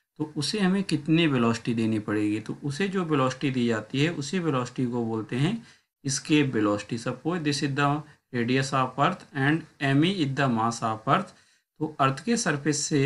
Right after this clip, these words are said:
अगर हम किसी स्मॉल एम मास को बाहर फेंकते हैं और इतना दूर फेंक दें कि अर्थ के ग्रेविटेशनल फील्ड को छोड़ के चली जाए,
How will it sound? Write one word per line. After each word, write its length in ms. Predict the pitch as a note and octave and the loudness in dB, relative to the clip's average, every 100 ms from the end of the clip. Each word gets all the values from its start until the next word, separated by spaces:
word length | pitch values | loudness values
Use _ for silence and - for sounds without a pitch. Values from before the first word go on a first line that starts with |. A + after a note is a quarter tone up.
| C#3 - | 0 0
अगर 280 | B2+ D3+ F3 | 2 4 4
हम 160 | C#3 C3 | 2 0
किसी 400 | - C3 - A#2 B2+ - _ _ _ | -2 -6 -2 -2 -2 -8 _ _ _
स्मॉल 520 | B2+ - C3+ D3+ F3 G3 | -6 0 4 6 4 2
एम 200 | E3+ D3+ C#3+ | 0 4 4
मास 260 | B2+ C3+ C#3 - | 4 4 2 -2
को 100 | A2 A2+ - _ _ _ - | -2 -2 -6 _ _ _ 0
बाहर 260 | A#2+ C#3+ | 4 4
फेंकते 440 | C#3+ A#2+ A2+ - D#3+ | 2 -2 -4 -2 2
हैं 300 | D3+ B2 C3 | 2 2 -2
और 240 | - D3 D3+ | -2 -2 -2
इतना 320 | C#3 E3 F3+ | -4 0 0
दूर 220 | D#3 C#3+ C#3 | 2 0 0
फेंक 300 | - A#2+ B2+ | -2 -4 -2
दें 180 | C3+ D#3 | 0 0
कि 100 | E3 - | -2 -6
अर्थ 180 | C3 B2+ - | -6 -6 -6
के 100 | F#3+ | -4
ग्रेविटेशनल 680 | D#3 C#3+ C3+ C3+ - C#3 C3+ | 2 2 2 -2 -2 0 0
फील्ड 300 | C3+ B2 B2+ | -2 -4 -4
को 100 | - | -4
छोड़ 320 | C#3 - A#2+ A#2 | -4 -2 -4 -4
के 200 | E3 D#3+ | -2 -4
चली 360 | C#3 A2+ A2 | -2 -2 0
जाए, 240 | A2 A2 | 0 0